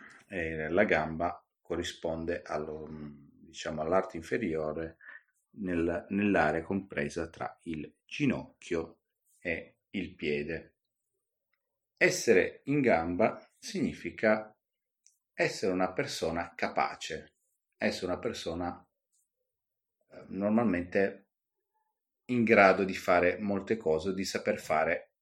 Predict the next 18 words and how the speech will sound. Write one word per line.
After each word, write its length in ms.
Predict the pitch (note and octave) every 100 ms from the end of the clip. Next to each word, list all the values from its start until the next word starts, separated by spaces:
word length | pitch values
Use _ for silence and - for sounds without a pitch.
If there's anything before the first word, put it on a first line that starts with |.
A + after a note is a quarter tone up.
| _ _ _ _ _ _ _ -
alcune 380 | F#2 - C3+ C#3
cose 420 | F2 F2 G2 -
molto 400 | F#2+ F#2 F2+ G2
bene, 540 | E2+ E2 D#2+ E2 E2 _ _ _ _ _ _ _ -
negli 440 | A#2+ B2 A#2 B2 A#2+
ambiti, 500 | G2 F#2+ G#2 G2+ F#2
quindi 320 | A2+ G2 F2+
nelle 220 | E2+ E2
situazioni 840 | - - C3+ C#3 - F2 E2+ F2
più 400 | E2+ - E2 E2+ - _ _ _ _ _ _ _ _ _
differenti, 1120 | F#2 F#2 F#2 - F2 D#2 D2+ - - D#2+ - _
più 320 | F#2+ F#2 - -
disparate, 800 | F2 - F2 D#2+ C#2+ - -
come 200 | - D2+
si 160 | D2 D2+
dice 220 | D2+ -
in 60 | D#2+
italiano. 420 | D2+ D2+ D2